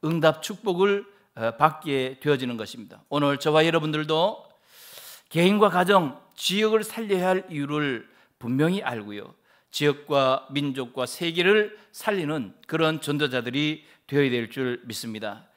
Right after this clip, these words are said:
복음을 모르는 세상 사람들을 가만히 두게 되어지게 되면요, 결국은 재앙 속에 살다가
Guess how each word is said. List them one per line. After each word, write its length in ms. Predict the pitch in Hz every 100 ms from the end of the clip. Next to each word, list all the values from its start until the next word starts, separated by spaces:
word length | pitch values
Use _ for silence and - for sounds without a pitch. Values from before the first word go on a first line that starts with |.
| _ - - _
복음을 440 | 151 180 202 220 214
모르는 600 | 185 180 196 202 190 -
세상 360 | - 151 160
사람들을 720 | 156 160 147 139 120 143 147
가만히 480 | - 127 147 180 202 -
두게 540 | 214 208 185 165 160 156
되어지게 320 | 156 139 117
되면요, 580 | 107 101 98 117 165 - _ _
결국은 840 | - 143 143 147 185 185 147 101 - _ _
재앙 520 | - 156 175 196 202
속에 360 | 185 180 165 165
살다가 600 | - 127 107 101 101 -